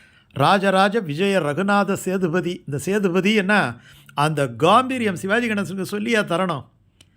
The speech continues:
அந்த ஸ்டைலே பாருங்க, "யாரை நம்பி நான் பிறந்தேன், போங்கடா போங்கன்னுட்டு." அப்புறம் பூபதி, ரெட்டை டபுள் ரோல் அவருக்கு.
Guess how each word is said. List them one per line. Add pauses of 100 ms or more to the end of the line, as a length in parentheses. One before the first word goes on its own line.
(760)
அந்த
ஸ்டைலே
பாருங்க,
"யாரை
நம்பி
நான்
பிறந்தேன்,
போங்கடா
போங்கன்னுட்டு." (580)
அப்புறம்
பூபதி,
ரெட்டை
டபுள்
ரோல்
அவருக்கு.